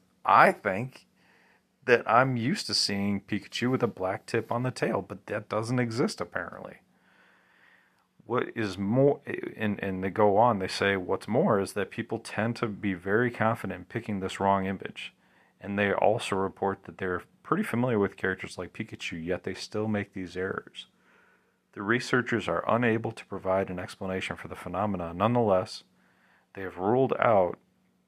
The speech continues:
other potential explanations."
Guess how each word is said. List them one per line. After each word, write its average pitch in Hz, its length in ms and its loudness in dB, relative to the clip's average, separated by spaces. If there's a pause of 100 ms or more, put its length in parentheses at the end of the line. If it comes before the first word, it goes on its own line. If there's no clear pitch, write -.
(300)
other 101 260 -4
potential - 720 -10
explanations." - 920 -14